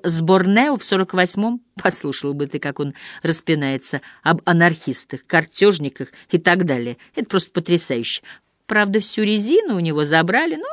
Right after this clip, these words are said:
всё равно, если тебе нужно сделать, обращайся к нему. Кофе его погубит. Он позвал к себе ту девушку и показал, что надо делать. Она не рассказывает. Светлые воспоминания. Ни ссор, ни размолвок,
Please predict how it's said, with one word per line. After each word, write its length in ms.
всё 160
равно, 260
если 280
тебе 260
нужно 460
сделать, 920
обращайся 600
к 100
нему. 360
Кофе 340
его 160
погубит. 520
Он 140
позвал 440
к 60
себе 300
ту 120
девушку 460
и 40
показал, 420
что 320
надо 260
делать. 400
Она 320
не 340
рассказывает. 640
Светлые 440
воспоминания. 580
Ни 100
ссор, 380
ни 140
размолвок, 580